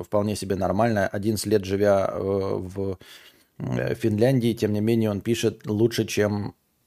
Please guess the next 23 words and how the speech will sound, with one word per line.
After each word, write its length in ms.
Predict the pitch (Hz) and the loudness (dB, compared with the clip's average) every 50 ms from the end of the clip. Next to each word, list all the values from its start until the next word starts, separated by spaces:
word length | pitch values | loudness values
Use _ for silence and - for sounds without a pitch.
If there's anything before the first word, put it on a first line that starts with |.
| _ _ - | _ _ 0
некоторая 540 | 147 135 151 190 - - - 190 180 185 160 | 2 2 2 2 -2 -4 -2 -2 0 0 0
часть 380 | 131 - - 120 120 - - - | 0 -2 -2 -2 -2 -4 -4 -4
из 140 | 131 113 107 | -2 -2 0
вас, 300 | 117 120 101 - - - - | 2 2 2 2 0 -4 -6
остальные 480 | - - - - 113 113 113 110 107 107 | -8 -8 -4 -4 -4 -4 -4 -6 -6 -4
донаторы 580 | 110 107 107 107 110 113 - 120 123 127 123 127 127 | -2 -2 -2 0 -2 0 0 0 0 0 -2 -4 -4
и 480 | 117 104 104 104 104 104 104 - - - | -4 -4 -2 -2 -2 -2 -4 -6 -6 -6
присутствующие 720 | - 104 98 - 104 104 - - 113 110 107 - - 110 104 | -4 -4 -2 -2 -2 -4 -4 -4 -4 -4 -4 -4 -4 -6 -6
в 60 | - | -2
чате. 380 | - - 104 101 - - - - - - - - - - | 0 0 0 0 -2 -6 -12 -12 -14 -20 -20 -20 -6 0
Хотя 360 | - 104 98 - 110 113 107 | 0 0 2 4 2 2 2
в 60 | - | 2
самом 240 | - 107 107 104 104 | 0 0 0 -2 -2
начале 340 | 104 104 - 110 104 101 95 | -4 -4 -2 -2 -2 -2 -2
текста 360 | - 104 - - - - 120 | -2 -2 -4 -4 -4 -8 -8
сказал 400 | - - - 98 90 98 104 107 | -8 -8 -8 -8 -6 -4 -4 -4
нам, 160 | 110 107 104 | -4 -6 -10
что 300 | 95 - - 95 95 98 95 | -10 -10 -8 -8 -8 -8 -8
он, 200 | 98 98 92 90 _ - - - - _ _ _ _ _ _ - - | -10 -12 -14 -14 _ -20 -20 -20 -20 _ _ _ _ _ _ -16 -12
э, 220 | - - - - | -12 -12 -10 -10
стесняется 720 | - - - 110 - - 110 104 104 104 98 - - 101 101 | -10 -8 -8 -10 -8 -6 -4 -2 -2 -2 -2 -2 -2 -2 -4
отсутствия 440 | 92 - 104 101 - - 101 101 92 | -4 -6 -8 -10 -8 -8 -8 -6 -6
запятых – 520 | 95 - - 117 117 - 113 113 113 | -8 -10 -10 -8 -4 -2 -2 -2 -4